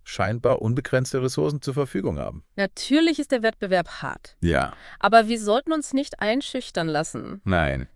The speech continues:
Speaker 2: Deutschland hat schon oft bewiesen, dass es mit dem Besten mithalten kann.
Speaker 1: Stimmt.
Speaker 2: Und wir haben einen großen Vorteil.
Speaker 1: Ja.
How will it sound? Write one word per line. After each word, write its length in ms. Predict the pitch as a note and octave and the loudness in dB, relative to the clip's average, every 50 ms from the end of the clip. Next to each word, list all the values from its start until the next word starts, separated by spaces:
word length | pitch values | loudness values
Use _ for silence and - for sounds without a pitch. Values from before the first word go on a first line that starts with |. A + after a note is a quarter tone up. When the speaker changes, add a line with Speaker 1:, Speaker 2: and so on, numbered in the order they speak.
| _ | _
Speaker 2:
Deutschland 500 | - G3 A3+ - - - D#4+ D4 D#4 - | 4 4 4 4 2 0 2 2 2 2
hat 140 | - C#4+ - | -2 -4 -2
schon 200 | - - C#4 B3+ | 0 2 2 2
oft 280 | - - B3+ - - - | 2 0 -2 -4 -4 -2
bewiesen, 540 | C4+ A#3 F#3+ A3 A#3+ C4 C4+ C4+ C4 B3+ | -2 -2 0 0 -2 0 2 2 2 2
dass 160 | G#3+ G#3+ G#3 - | 2 2 0 0
es 140 | G#3+ - | -4 -4
mit 140 | - G3 G3 | -4 -4 -2
dem 140 | - F#3+ F#3 | -2 -2 0
Besten 380 | E3+ E3+ - - - - F3+ D#3 | -2 -2 -2 -4 -6 -6 -6 -8
mithalten 480 | D3+ - - - - - - - - | -8 -10 -12 -14 -14 -14 -16 -16 -18
kann. 260 | - - - - - - _ | -18 -18 -18 -18 -20 -10 _
Speaker 1:
Stimmt. 420 | - C#3+ D3+ D3+ C#3 - - - | -4 -2 -2 -2 -4 -6 -12 -4
Speaker 2:
Und 240 | - G3+ A3 A3 G#3 | 0 2 2 2 4
wir 260 | G3+ G#3+ G#3+ G#3 F#3+ | 4 6 6 6 6
haben 300 | F#3 G3+ G3 A3 C4+ D#4+ | 6 6 6 6 6 4
einen 160 | - A#3+ G3+ F#3 | 4 2 2 0
großen 340 | - - E3+ G3 - D4+ | 0 0 -2 0 0 -2
Vorteil. 440 | - - C#4 - - - C3 - C#4+ - - - | -2 -2 -2 -2 -2 -4 -4 -4 -4 -6 -6 -6
Speaker 1:
Ja. 200 | D2+ D2 C#2+ | -4 -4 -4